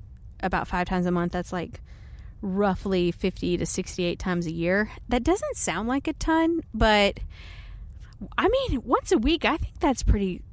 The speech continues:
I think that's pretty good, especially because I've been married for over twelve years now. That's, I mean, I'm like, "Yeah,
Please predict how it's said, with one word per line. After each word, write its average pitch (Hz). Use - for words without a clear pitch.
I 349
think 403
that's 277
pretty 240
good, 233
especially 311
because 220
I've 269
been 277
married 208
for 180
over 190
twelve 180
years 180
now. 120
That's, -
I 247
mean, 254
I'm 359
like, 202
"Yeah, 247